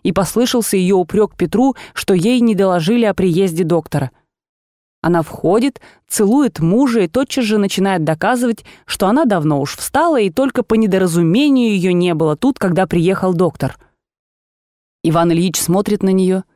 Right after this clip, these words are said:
разглядывает её всю и в упрёк ставит ей и белизну, и пухлость, и чистоту её рук, шеи, глянец её волос, и блеск её полных жизни глаз. Он всеми силами души ненавидит её,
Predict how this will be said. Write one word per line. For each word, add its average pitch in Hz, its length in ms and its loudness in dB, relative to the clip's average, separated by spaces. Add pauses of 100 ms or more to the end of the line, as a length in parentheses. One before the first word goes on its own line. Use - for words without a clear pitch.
(480)
разглядывает 170 720 0
её 175 180 0
всю 160 440 -4 (420)
и 180 140 0
в 170 80 2
упрёк 196 360 0
ставит 180 380 -2
ей 180 160 0
и 214 160 -2
белизну, 165 680 0 (440)
и 170 80 -2
пухлость, 196 760 -4 (340)
и 185 60 -2
чистоту 170 460 -2
её 170 260 2
рук, 190 320 0
шеи, 190 480 0
глянец 175 540 0
её 160 160 2
волос, 170 500 -2 (400)
и - 80 0
блеск 208 440 0
её 190 200 2
полных 214 460 0
жизни 180 400 0
глаз. 156 460 -2 (840)
Он 214 220 2
всеми 269 320 2
силами 254 420 0
души 226 420 0 (340)
ненавидит 254 680 2
её, 156 400 0